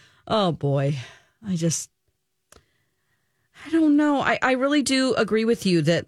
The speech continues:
she should not be attacking the kids. Even, like, even when they grow up, to review what they did as kids or said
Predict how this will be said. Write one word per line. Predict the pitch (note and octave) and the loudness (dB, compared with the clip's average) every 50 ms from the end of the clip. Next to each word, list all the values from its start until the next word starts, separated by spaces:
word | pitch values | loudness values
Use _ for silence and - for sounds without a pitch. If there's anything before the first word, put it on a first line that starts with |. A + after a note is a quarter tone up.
| - - | -10 -12
she | - - A3+ A3 | -8 -4 -2 -2
should | G3 - - B3+ G#3+ | -2 0 -2 0 0
not | A3+ A3 A#3+ A3+ | 0 0 0 0
be | - G#3+ G3 | 0 0 0
attacking | F3 - F#3 G3+ F#3+ F#3+ - G3 F3+ | 0 0 0 0 0 0 0 0 2
the | D#3+ D#3 | 2 0
kids. | C#3+ - G3 E3+ B2 A#2 - - - - | 0 -2 -2 -2 -2 -4 -6 -8 -6 -2
Even, | A#3+ C4 D#4+ F#4+ D#4+ B3+ - - - _ - | 0 0 2 2 0 -2 -4 -8 -14 _ -2
like, | C#4+ D4 C4+ - - - | 0 0 0 -2 -4 -4
even | - D4+ E4 F4+ F#4+ F#4 G4 F4 D#4 B3+ | -2 0 2 2 2 0 0 0 2 2
when | B3+ C4+ B3 | 2 2 0
they | A#3+ A#3+ A#3 | 0 0 0
grow | G#3+ - A#3 G#3 G3+ G3+ F3 | 0 0 0 0 0 0 -2
up, | - - F3 F#3+ A3 D#4+ - - - - - _ _ _ _ _ _ _ _ _ _ _ _ | -2 -2 0 0 0 0 -2 -4 -8 -10 -10 _ _ _ _ _ _ _ _ _ _ _ _
to | - - C#4+ C4+ B3+ B3 A#3+ - | -6 -2 0 0 0 0 -2 -4
review | - G3+ A3+ A3+ F#3+ F3+ A#3 C#4 E4+ F4+ | -2 0 0 0 0 0 0 0 2 2
what | E4+ D#4+ D4+ D4 - | 2 2 0 0 2
they | - A#3 A3 | 0 0 2
did | F#3+ E3 A3 A3+ A#3 | 2 2 2 2 2
as | C4+ C4 G#3+ | 0 -2 -4
kids | - - - C4+ D4 C#4 C#4 C#4 A#3 - - - - | -4 -4 -2 0 0 0 0 -2 -4 -6 -8 -8 -4
or | - G#3+ G3+ F#3+ | -2 0 0 0
said | - - - - B3+ A#3 A3+ A#3 A#3 A3 F#3+ | 0 -2 -2 0 0 2 2 2 0 -2 -4